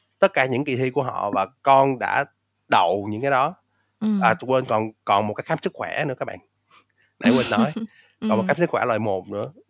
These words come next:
Speaker 1: Mặc dù mình có hơi, ờ, gọi là hơi thừa cân tí xíu nhưng mà,
Speaker 2: <laughs>
Speaker 1: ừ, hên may quá, đợt đó vẫn, ờ, đủ cân để qua.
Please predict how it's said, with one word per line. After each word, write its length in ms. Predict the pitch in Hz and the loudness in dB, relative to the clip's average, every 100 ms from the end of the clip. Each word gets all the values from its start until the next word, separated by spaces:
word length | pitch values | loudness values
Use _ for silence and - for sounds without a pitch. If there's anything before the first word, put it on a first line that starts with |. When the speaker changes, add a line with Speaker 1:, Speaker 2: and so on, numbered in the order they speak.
| _ _ _ - | _ _ _ -12
Speaker 1:
Mặc 180 | 104 - | -10 -10
dù 100 | 104 | -8
mình 160 | 101 101 | -6 -4
có 160 | 131 | -2
hơi, 400 | 151 147 135 131 | 0 0 -2 -2
ờ, 300 | 123 120 120 117 113 _ _ _ _ _ _ _ _ - | -4 -4 -4 -6 -12 _ _ _ _ _ _ _ _ -12
gọi 140 | 104 | -8
là 600 | 104 98 98 98 98 98 | -6 -6 -6 -4 -4 -4
hơi 180 | 107 127 | -4 -4
thừa 140 | 113 101 | -4 -2
cân 280 | 135 127 | 0 0
tí 120 | 131 151 | 0 2
xíu 220 | 151 160 | 2 2
nhưng 140 | 165 | 0
mà, 200 | 123 98 95 - - _ | -2 -2 -4 -12 -20 _
Speaker 2:
<laughs> 600 | 247 247 226 214 - 202 | 4 4 4 0 -2 -6
Speaker 1:
ừ, 80 | - | -2
hên 220 | 143 135 127 | 2 4 4
may 180 | 127 | 4
quá, 180 | 135 160 | 6 4
đợt 140 | 127 104 | 4 2
đó 220 | 127 151 | 2 2
vẫn, 160 | 123 117 | 0 -2
ờ, 380 | 147 139 127 113 | -2 -2 -2 -4
đủ 220 | 110 123 160 | -6 -2 4
cân 260 | 147 131 | 4 4
để 80 | 117 | 0
qua. 280 | 139 131 | 0 -2